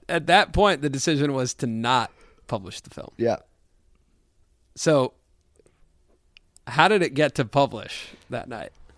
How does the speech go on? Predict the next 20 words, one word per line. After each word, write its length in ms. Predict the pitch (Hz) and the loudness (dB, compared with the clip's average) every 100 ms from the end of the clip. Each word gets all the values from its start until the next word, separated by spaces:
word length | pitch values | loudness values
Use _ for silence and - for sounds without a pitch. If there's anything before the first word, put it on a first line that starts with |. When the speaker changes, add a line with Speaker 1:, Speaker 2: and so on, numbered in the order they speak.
| _ - _ _ - _ _ - _ - _ _ - | _ -20 _ _ -20 _ _ -20 _ -20 _ _ -8
Speaker 2:
A 60 | 120 | -2
long 380 | 120 117 131 104 | 0 2 2 0
conversation 960 | 131 127 120 - 113 110 107 104 110 - - | 0 -2 -2 -2 -2 -2 -4 -6 -8 -12 -18
between 720 | 120 - - 113 113 110 117 120 _ _ _ _ _ _ _ - | -16 -12 -6 -4 -2 -4 -8 -14 _ _ _ _ _ _ _ -8
Kate, 340 | 123 117 - - 104 | -2 -2 -4 -10 -8
who 100 | 110 | -6
is 160 | 104 | -4
on 80 | 107 | -6
our 140 | 104 104 | -6 -6
management 440 | 104 107 107 104 | -6 -8 -10 -12
team, 360 | - 92 95 113 _ _ _ _ - | -10 -10 -12 -16 _ _ _ _ -14
uh, 260 | 92 - 101 - _ _ _ _ | -12 -12 -14 -20 _ _ _ _
and 520 | 107 90 90 - 107 - _ - | -14 -12 -12 -16 -18 -20 _ -16
myself, 540 | - 101 95 - - _ _ _ _ | -14 -10 -10 -12 -16 _ _ _ _
just 180 | 120 - | -18 -8
going 240 | 117 110 | -6 -6
back 300 | 107 110 113 | -6 -8 -8
and 100 | 123 - | -10 -6
forth 340 | 117 107 - | -4 -4 -6
on 360 | 90 101 101 | -10 -8 -10